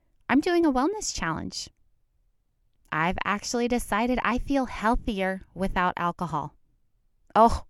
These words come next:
I'm sorry. I'm half marathon training right now. I can't. Did those sound uncomfortable? I don't think so.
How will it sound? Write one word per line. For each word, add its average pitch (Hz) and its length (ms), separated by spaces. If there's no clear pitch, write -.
I'm 247 140
sorry. 240 540
I'm 254 220
half 247 520
marathon 240 420
training 214 320
right 196 160
now. 190 160
I 196 80
can't. 214 340
Did 214 160
those 240 240
sound 226 340
uncomfortable? 240 600
I 262 80
don't 349 160
think 226 180
so. 349 340